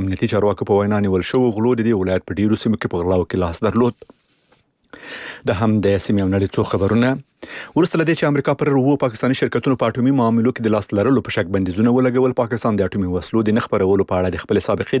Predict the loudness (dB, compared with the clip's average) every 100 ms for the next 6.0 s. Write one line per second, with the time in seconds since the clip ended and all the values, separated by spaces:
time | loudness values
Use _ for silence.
0 | -2 -2 -4 -4 -4 -4 -4 -14 -6 -4
1 | -2 -2 -2 -2 0 0 0 0 0 0
2 | 0 0 2 0 0 0 -2 -2 -2 0
3 | 0 0 2 0 0 -4 -2 -2 -2 0
4 | 2 4 2 -2 -14 -2 0 0 0 2
5 | 2 2 0 2 0 -2 -4 -2 -2